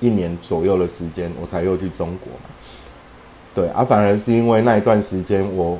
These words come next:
回来台湾之后，他隔没多久他也回来台湾，然后就跟你同一家公司，<laughs> 然后因为那个时候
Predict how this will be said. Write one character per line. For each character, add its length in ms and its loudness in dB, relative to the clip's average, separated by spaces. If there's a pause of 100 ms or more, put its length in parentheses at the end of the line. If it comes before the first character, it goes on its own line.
回 120 2
来 120 2
台 160 -2
湾 220 2
之 160 -4
后， 120 0
他 120 -4
隔 180 0
没 140 2
多 120 2
久 140 0
他 120 -2
也 60 -4
回 140 -8
来 60 -6
台 140 -8 (140)
湾， 80 -12 (480)
然 120 0
后 440 2
就 80 2
跟 220 0
你 160 -2
同 180 -4
一 60 -2
家 180 -2
公 280 -6
司， 120 -14 (720)
<laughs> 560 -16
然 100 4
后 100 8
因 100 4
为 80 4
那 80 2
个 120 6
时 180 -2
候 340 6